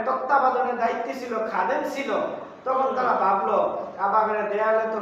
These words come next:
ফাটল ধরছে, এই কাবা ঘর আবার সংস্কার করা দরকার এবং কি কাবা ঘরের উপরে একটা ছাদ দেওয়া দরকার, কারণ ওই সময় ছাদ ছিল না। এই কাবা ঘর সংস্কার করার আরো গুরুত্বপূর্ণ কারণ ছিল কিছু এই ছাদ,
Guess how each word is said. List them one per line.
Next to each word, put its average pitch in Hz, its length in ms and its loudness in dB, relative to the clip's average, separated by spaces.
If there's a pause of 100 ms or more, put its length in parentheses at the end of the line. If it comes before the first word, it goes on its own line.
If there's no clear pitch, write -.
ফাটল 196 240 -2
ধরছে, 262 460 0 (400)
এই 185 80 -10
কাবা 214 420 4
ঘর 208 120 2
আবার 196 280 2
সংস্কার 220 480 -4
করা 202 240 0
দরকার 208 480 4 (400)
এবং 208 320 -4
কি 208 60 -2
কাবা 208 360 2
ঘরের 208 320 -2
উপরে 214 200 -4
একটা 214 160 -6 (100)
ছাদ 202 200 2 (200)
দেওয়া 202 180 4
দরকার, 196 340 0 (120)
কারণ 196 160 -6
ওই 220 60 -4
সময় 220 280 -6
ছাদ 190 240 -4
ছিল 214 160 -4
না। 185 220 -2 (800)
এই 269 180 -6
কাবা 302 320 4
ঘর 311 180 4
সংস্কার 285 420 0
করার 277 180 2
আরো 269 260 2
গুরুত্বপূর্ণ 294 540 -2
কারণ 285 300 2
ছিল 277 180 -4 (1300)
কিছু 277 300 -8 (920)
এই 254 400 2
ছাদ, 247 320 4